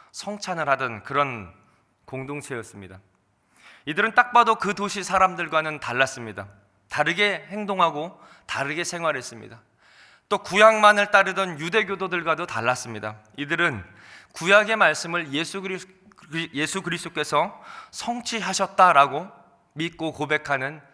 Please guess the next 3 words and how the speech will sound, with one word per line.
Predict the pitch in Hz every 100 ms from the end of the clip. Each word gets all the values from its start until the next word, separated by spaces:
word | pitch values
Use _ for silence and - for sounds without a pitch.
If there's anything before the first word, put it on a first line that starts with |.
| -
기독교인들이었습니다. | 139 139 - 160 123 113 104 104 104 107 98 _ _ _ _ _ _ _ _ _ _ _ _ _ _ - - - - - _
지금도 | - 170 233 226 233 220 -
아마 | 180 185 180 165 139